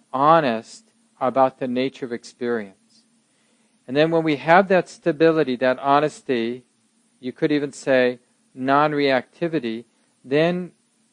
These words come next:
it opens us up to the second three insights under the second noble truth, the second set of three insights. So the first noble truth is there is dukkha. The second is there's a cause.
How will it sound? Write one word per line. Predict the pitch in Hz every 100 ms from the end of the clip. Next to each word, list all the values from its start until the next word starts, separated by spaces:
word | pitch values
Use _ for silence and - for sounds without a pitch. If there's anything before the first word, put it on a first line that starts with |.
| _
it | 139
opens | 147 156 180 151
us | 147 -
up | 139 -
to | 151
the | 131
second | - - 147 - 151 143 _
three | - 135 123
insights | 123 - 110 - _ _ _ _ _ _
under | 131 131 123
the | 123
second | - - 143 151 135
noble | 120 117
truth, | - 202 107 _ _ _ _ _ -
the | 120
second | - 143 135
set | - 135 117
of |
three | - 131 120
insights. | 123 - 101 101 _ _ _ _ _ _ _ _ -
So |
the | 123
first | - 156 170 175
noble | 180 151
truth | 147 156 139
is | 143 123 - _ _ _ _
there | 127 123 127
is | 147 -
dukkha. | 127 110 120 135 175 _ _ _ _ _
The | -
second | - 156 156 127
is | 117 -
there's | 131 127 139
a |
cause. | - - 160 135 95 90 _